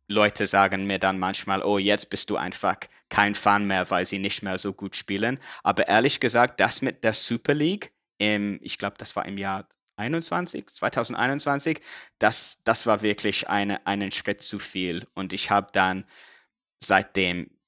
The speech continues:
die Premier League gar nicht mehr so, so nah verfolgt. Und also ich, ich, ich mag die deutsche Bundesliga viel lieber. Ähm, ich mag, äh, die Tatsache, dass die Fans dort wicht-, wirklich wichtig sind, dass die,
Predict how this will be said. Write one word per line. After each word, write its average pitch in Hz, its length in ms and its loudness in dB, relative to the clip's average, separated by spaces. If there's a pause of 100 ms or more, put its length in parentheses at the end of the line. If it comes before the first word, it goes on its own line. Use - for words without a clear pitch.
(120)
die 101 60 -2
Premier 92 380 2
League 90 380 -4
gar 87 200 2
nicht 90 200 -2
mehr 92 160 -4
so, 87 400 -4
so 90 160 -6
nah 90 220 -4
verfolgt. - 720 -8 (320)
Und 110 320 -2 (160)
also 120 260 4
ich, - 280 0
ich, - 180 0
ich 123 120 -2
mag 127 220 6
die 113 140 0
deutsche 110 340 2
Bundesliga 123 540 -2
viel 117 320 -2
lieber. 117 420 -2 (500)
Ähm, 92 520 -2
ich - 180 -2
mag, 98 460 2 (260)
äh, 82 240 -2
die 101 160 -4
Tatsache, 95 460 2
dass 95 160 -4
die 98 100 -8
Fans 101 460 -4
dort 95 260 -2
wicht-, - 340 -10
wirklich 92 560 -4
wichtig 123 400 -2
sind, 139 360 -4
dass - 260 -2
die, 90 220 -6